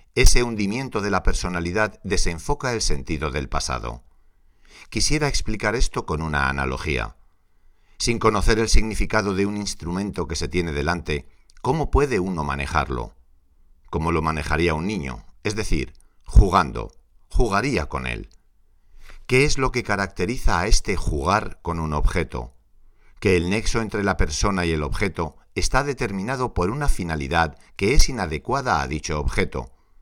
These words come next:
excepto que haya sido creado para el juego o destinado a ello, evidentemente. Por tanto, no es una relación inteligente, no está ordenada, controlada y encauzada.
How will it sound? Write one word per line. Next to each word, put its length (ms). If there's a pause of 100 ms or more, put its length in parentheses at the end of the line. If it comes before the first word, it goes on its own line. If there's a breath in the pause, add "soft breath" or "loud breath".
(160)
excepto 500
que 100
haya 220
sido 260
creado 480 (180 loud breath)
para 220
el 100
juego 540
o 80
destinado 540
a 80
ello, 260
evidentemente. 920 (640)
Por 160
tanto, 460 (260 soft breath)
no 160
es 160
una 160
relación 520
inteligente, 760 (160 loud breath)
no 100
está 320
ordenada, 680 (220 soft breath)
controlada 640
y 100
encauzada. 760